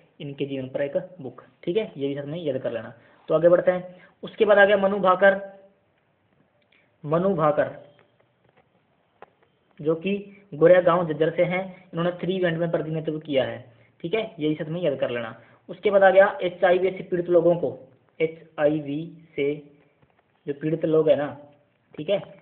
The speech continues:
ये इस वायरस से, बीमारी से प-, पीड़ित लोग हैं, उनको महीना, प्रति माह कितना दिया जाएगा? बाईस सौ पच्चीस रुपये दिए जाएंगे, बस पचास रुपये, बाईस सौ पचास रुपये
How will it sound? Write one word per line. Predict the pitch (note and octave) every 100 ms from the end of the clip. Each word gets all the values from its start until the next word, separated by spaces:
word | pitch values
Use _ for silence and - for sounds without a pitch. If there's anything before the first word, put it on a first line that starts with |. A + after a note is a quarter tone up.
| _ _ -
ये | D3+
इस | C#3+ - F3 -
वायरस | D3+ C#3+ D3 D3+
से, | D3
बीमारी | C#3 C#3 C#3
से | C#3+ C#3+
प-, | D3 D3 -
पीड़ित | D3 D3
लोग | D3+ C#3+
हैं, | D3
उनको | - D#3+ D#3+ - _ _ D3
महीना, | C#3 D3 E3 D3
प्रति | - D#3 - F3+
माह | D#3 D3 E3 D3+ - - _
कितना | _ F3
दिया | D#3+ D#3+
जाएगा? | D#3 F3 E3
बाईस | C#3+ D3
सौ | D#3
पच्चीस | - - D3
रुपये | D3 C3+
दिए | B2+ A#2
जाएंगे, | G2+ C3+
बस | B2+
पचास | - C#3+ C#3
रुपये, | C3 A#2+ - _ _ _
बाईस | C#3+ D3+
सौ | E3
पचास | - D3+ D3+
रुपये | C#3